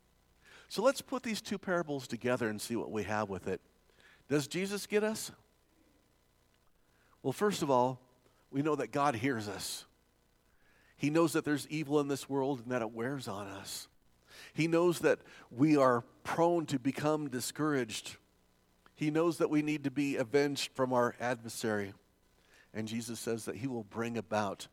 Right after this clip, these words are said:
justice quickly. And like we saw in the book of Revelation, quickly doesn't mean that it's gonna happen in this short duration of time. It means that it's sudden. And when it happens, it's gonna happen completely.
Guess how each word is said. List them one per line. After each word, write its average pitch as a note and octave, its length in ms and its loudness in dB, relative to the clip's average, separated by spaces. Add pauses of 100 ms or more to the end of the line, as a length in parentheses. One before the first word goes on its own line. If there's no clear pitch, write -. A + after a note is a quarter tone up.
(680)
justice - 640 -4 (180)
quickly. F2+ 540 -6 (520)
And G#2 120 -4
like B2+ 240 -2
we C3+ 80 2
saw C3 240 0
in C3 80 -4
the B2 80 -4
book C3 220 -4
of A2 100 -2
Revelation, A#2+ 720 -2 (340)
quickly F3 380 -2
doesn't C#3+ 320 0
mean C3+ 180 0
that B2 120 0
it's A2+ 120 -4
gonna A#2+ 220 0
happen B2 480 -2 (100)
in A#2 160 -4
this C3 140 -2
short C#3 320 0
duration A#2+ 480 -4
of G#2 140 -8
time. G#2+ 440 -4 (640)
It C3 140 -2
means C3+ 220 0
that A#2+ 220 4 (460)
it's A2 180 -8
sudden. G2+ 420 0 (520)
And F2+ 120 -8
when C#3 200 2
it C3+ 100 -2
happens, C3+ 460 -4
it's G2+ 160 -8
gonna A#2 180 0
happen A2+ 380 -4
completely. G#2 720 -6